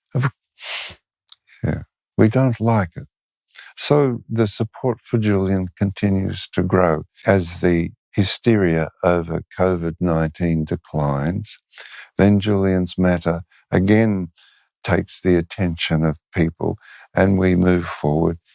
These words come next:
uh, to the position where governments will have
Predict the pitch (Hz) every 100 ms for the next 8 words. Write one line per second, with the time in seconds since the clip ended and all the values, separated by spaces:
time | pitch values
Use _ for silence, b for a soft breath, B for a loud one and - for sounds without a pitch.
0 | b b - 82 82 - - - 82 80
1 | - 82 87 85 - 85 82 80 82 -
2 | - 85 82 80 78 - - 104 101 90
3 | 92 _ _ _ _ - 107 104